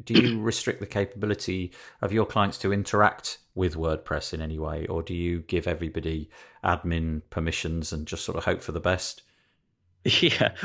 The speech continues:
Speaker 2: well, we talked about this, and I, I've realised, in fact, I did realise before that I've been such a fool on this, really. I did give them, all the owners, admin rights, and anybody extra they wanted, I gave them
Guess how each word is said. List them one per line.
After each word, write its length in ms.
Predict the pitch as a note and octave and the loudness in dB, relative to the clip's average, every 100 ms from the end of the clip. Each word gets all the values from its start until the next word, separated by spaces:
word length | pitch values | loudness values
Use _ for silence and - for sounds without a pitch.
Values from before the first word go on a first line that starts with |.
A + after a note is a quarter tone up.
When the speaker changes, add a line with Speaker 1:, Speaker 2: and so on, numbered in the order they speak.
| - | 0
Speaker 2:
well, 140 | F#3 - - - - G3 | 2 2 0 -12 -14 0
we 160 | G#3+ B3 | 4 6
talked 320 | - B3 F#3 | 6 2 2
about 240 | D3 A2 | 2 2
this, 240 | G#2 G#2 C#3 | 2 -4 -2
and 160 | A#2+ | 0
I, 180 | A#2+ B2 | 2 0
I've 200 | C3 C3 B2+ | 0 -4 -6
realised, 600 | A2+ C#3 E3+ G#2+ E2 - - - - - | -4 2 6 4 2 -6 -14 -18 -18 -6
in 140 | C3 | -2
fact, 260 | - C#3 C#3 | 4 4 4
I 60 | |
did 180 | C3 C#3+ | 4 4
realise 380 | B2+ B2 G#2 G2+ | 6 6 4 0
before 400 | - A2 A#2 F#2 | -4 -2 0 2
that 60 | F2+ | 2
I've 180 | F2 | 0
been 140 | A2+ A2 | 4 2
such 260 | - - | 2 -2
a 60 | A#2+ | -2
fool 480 | - - D3+ C3 E2 | 0 4 4 4 2
on 160 | D2 | 0
this, 260 | D2+ D2+ - | -4 -4 -4
really. 260 | E2 D2+ E2 | -4 -4 0
I 140 | F2+ | 0
did 480 | G2 B2 C#3+ A2 - | 4 8 8 6 2
give 240 | A2 G#2 | 2 4
them, 460 | G2 F#2+ F#2 E2+ - - - - | 4 4 4 2 -2 -8 -10 4
all 240 | A2+ A2+ | 8 8
the 180 | F#2 F#2 | 8 6
owners, 480 | G#2 G2+ F2+ D#2 E2+ - F2 | 6 6 6 2 -2 -2 0
admin 360 | F#2+ F2 E2 | 2 2 0
rights, 340 | D#2+ D#2+ - F2+ | 2 2 2 4
and 100 | F2 | 4
anybody 340 | F#2 E2+ E2+ | 4 4 6
extra 380 | F#2 - - F2 | 6 4 0 0
they 200 | G2 G2+ | 4 4
wanted, 580 | D#2+ B1+ - C#2+ C#2+ - - | 4 0 0 -2 -2 -4 -2
I 120 | D#2+ | 0
gave 260 | - D#2 D2+ | 4 2 4
them 240 | D#2 D#2 | 2 2